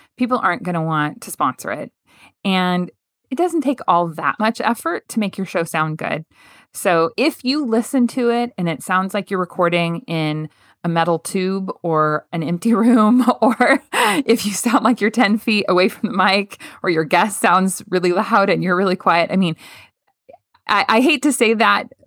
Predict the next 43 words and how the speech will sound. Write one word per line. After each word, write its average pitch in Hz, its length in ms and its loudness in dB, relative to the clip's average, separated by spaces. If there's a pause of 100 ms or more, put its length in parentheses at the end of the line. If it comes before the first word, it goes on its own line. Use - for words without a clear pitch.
(180)
because 202 260 0
it - 140 -2
seems 202 240 -2
like 214 120 -2
an 175 100 0
A 180 120 0
B 175 140 -2
C 170 180 -4
of 160 120 -4
podcasting, 156 760 -2
but - 180 -2
make 226 240 0
sure - 160 -4
your, 156 340 0
your 165 140 -4
production 151 440 -6
quality 147 420 -4
is 156 100 -4
good. - 340 -4 (420)
And 175 260 0
then 165 360 0 (220)
look 277 340 -2
at 339 160 -2 (240)
all 269 300 0
of 285 100 -2
the 269 180 -2
other 220 260 -2
elements, 202 520 -2
because 220 280 -2
essentially 247 560 -2
a - 80 -4
brand 202 380 2
is 233 120 0
saying, 160 520 -4 (320)
"I 196 180 4
am 233 260 2 (160)
partnering 214 760 0
with 196 420 0
you 170 360 0
as 170 200 -2
a 170 60 -4
podcast," - 840 -6 (480)
and 170 420 0